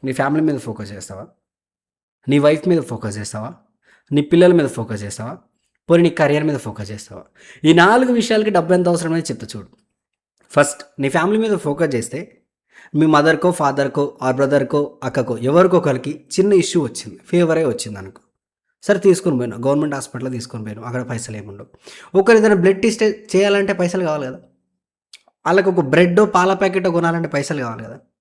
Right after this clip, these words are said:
మరి డబ్బు అవసరం లేదంటావంటే? నెక్స్ట్, నీ భార్య. సరే, నీ, నీ భార్య నీతో బాగా ప్రేమగా ఉంటుంది, తను అసలు నీ దగ్గర ఉన్న డబ్బులు ఏం చూడదు అని అనుకుంటే, అది లాంగ్ రన్‌లో ఎంతకాలం వరకు?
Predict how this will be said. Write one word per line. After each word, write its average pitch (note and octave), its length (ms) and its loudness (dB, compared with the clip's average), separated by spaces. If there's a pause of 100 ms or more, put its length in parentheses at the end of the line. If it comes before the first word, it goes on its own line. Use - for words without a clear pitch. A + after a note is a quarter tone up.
(340)
మరి E3 120 -2
డబ్బు D3+ 220 -2
అవసరం D#3 260 -4
లేదంటావంటే? C3+ 680 -10 (460)
నెక్స్ట్, - 300 -8 (360)
నీ D3+ 60 -2
భార్య. G#2 240 -2 (1160)
సరే, A#3+ 160 0
నీ, A3 300 0
నీ G3 180 2
భార్య F#3 280 2
నీతో F#3 220 0
బాగా D#3+ 360 0
ప్రేమగా D#3+ 480 0
ఉంటుంది, C#3+ 520 -4 (120)
తను D#3 80 -2
అసలు D3+ 240 -4
నీ D3 100 -2
దగ్గర C#3+ 240 0
ఉన్న D#3+ 140 0
డబ్బులు C#3+ 360 -4
ఏం C#3+ 120 -2
చూడదు C3+ 400 -2 (220)
అని C#3+ 80 -4
అనుకుంటే, D#3 380 -6 (320)
అది D3+ 200 2 (600)
లాంగ్ E3+ 300 6
రన్‌లో F3+ 260 4
ఎంతకాలం F3+ 540 0
వరకు? A#2 260 -8